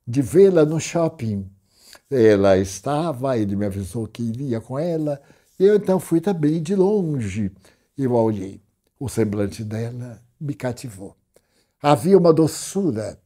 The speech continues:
já era uma senhora de uns sessenta anos, mas havia uma doçura na face. Aquele frescor da juventude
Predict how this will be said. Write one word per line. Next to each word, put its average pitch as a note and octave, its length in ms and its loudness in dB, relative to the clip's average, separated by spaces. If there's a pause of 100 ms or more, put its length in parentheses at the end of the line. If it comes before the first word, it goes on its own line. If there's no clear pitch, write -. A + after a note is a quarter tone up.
(280)
já A2 240 0
era A#2+ 200 2
uma G2 160 -4
senhora A#2+ 640 -8 (340)
de B2+ 60 -6
uns F#2 160 -6
sessenta A2+ 500 -10
anos, C3 560 -12 (440)
mas D3 220 2
havia D3+ 200 4
uma D3 140 4
doçura C#3 480 0
na A#2+ 140 -6
face. - 500 -12 (840)
Aquele E3+ 440 2
frescor F3+ 720 2
da C#3 160 2
juventude A2 840 -4